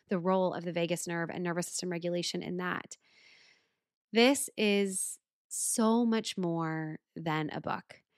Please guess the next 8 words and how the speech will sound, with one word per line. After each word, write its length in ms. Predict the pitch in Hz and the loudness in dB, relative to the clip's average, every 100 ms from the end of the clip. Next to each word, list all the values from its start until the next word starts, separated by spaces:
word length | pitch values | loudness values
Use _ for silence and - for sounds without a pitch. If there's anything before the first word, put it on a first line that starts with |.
| _ _ _ _ _ _ _ _ _ _ | _ _ _ _ _ _ _ _ _ _
It 180 | - 214 | 2 4
is 480 | - 196 185 170 - - | 4 2 2 0 -6 -6
a 80 | - | -4
journey 800 | 185 175 185 185 190 208 214 208 - | -4 -2 0 2 2 2 2 0 2
of 380 | 185 175 170 170 | 6 6 4 -2
self-discovery, 1000 | - - 160 - 165 - 202 214 214 214 202 | -6 -6 -6 -4 -4 0 2 2 2 2 2
of 120 | 180 | -4
transformation, 1040 | - - 156 - 175 202 190 214 190 185 | -6 -8 -8 -6 0 2 2 2 0 0